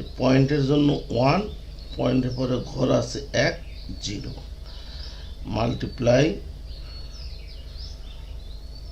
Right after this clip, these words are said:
উপরে থ্রি, আর নিচে এখানেও পয়েন্টের জন্য ওয়ান এবং পয়েন্টের পরে একটা ঘর জিরো। তাহলে যদি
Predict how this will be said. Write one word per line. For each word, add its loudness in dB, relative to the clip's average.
উপরে 2
থ্রি, 6
আর 0
নিচে 4
এখানেও 2
পয়েন্টের 4
জন্য 4
ওয়ান 4
এবং 0
পয়েন্টের 4
পরে 4
একটা 2
ঘর 6
জিরো। -6
তাহলে 4
যদি 2